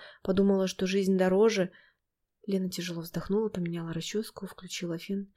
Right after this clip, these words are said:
«Я недавно была в ресторане и кричал. Представляете, многих посетителей сопровождают автоматчики. Ужас! Какая страшная жизнь!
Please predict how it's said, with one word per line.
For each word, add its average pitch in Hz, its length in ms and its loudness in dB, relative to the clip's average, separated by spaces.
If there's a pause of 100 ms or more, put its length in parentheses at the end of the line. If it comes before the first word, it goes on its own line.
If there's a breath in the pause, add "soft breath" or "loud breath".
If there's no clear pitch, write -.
(280 loud breath)
«Я 175 140 2
недавно 165 420 0
была 160 200 -4
в 160 60 -10
ресторане 180 540 -2
и 170 40 -4
кричал. 165 480 -6 (360 loud breath)
Представляете, 190 800 0
многих 175 480 0
посетителей 180 640 0
сопровождают 175 760 -2
автоматчики. - 840 -10 (320)
Ужас! 139 460 -8 (400)
Какая - 260 -4
страшная 185 560 0
жизнь! 190 420 -4